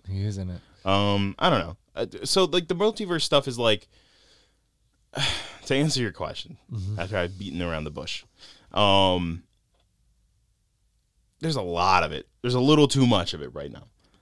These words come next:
Speaker 2: And, and I worry that if we don't just, like, take our time with it, it's gonna get oversaturated really quick.
Speaker 1: Mm-hmm.
Speaker 2: And I hope that after, like, Secret Wars and whatever is done, Marvel's like, "Okay, we're done.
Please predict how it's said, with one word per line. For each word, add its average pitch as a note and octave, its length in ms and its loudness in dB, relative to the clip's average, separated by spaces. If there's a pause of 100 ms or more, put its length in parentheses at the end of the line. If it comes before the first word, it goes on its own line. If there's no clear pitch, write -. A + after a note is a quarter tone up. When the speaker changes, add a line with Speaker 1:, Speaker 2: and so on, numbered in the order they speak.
Speaker 2:
And, G2 460 4
and F#2+ 220 2
I F2+ 120 2
worry F#2+ 600 0 (640)
that F#2 180 2
if F2 160 0
we F2 100 -2
don't F2+ 280 2
just, F2+ 180 -4
like, D#2+ 240 0 (520)
take F#3 260 2
our F#3 120 4
time G#2+ 420 2
with F#2 220 -2
it, F2+ 200 0 (720)
it's A#2 280 -4 (180)
gonna A2 280 4
get F#2+ 160 2
oversaturated F2 760 0
really D2+ 260 -8
quick. - 320 -14 (180)
Speaker 1:
Mm-hmm. G2 220 -4
Speaker 2:
And G2 180 2
I G2 80 2
hope C3+ 420 4
that A2+ 160 4
after, F#2+ 340 -2
like, F#2 160 -2
Secret G2 300 -4
Wars F#2 260 -2
and F#2 100 -4
whatever F2 300 -2
is E2+ 160 -4
done, E2 340 -2 (400)
Marvel's F#2 400 -2
like, F2+ 120 -6
"Okay, C3+ 200 0
we're D#2 120 -6
done. - 140 -16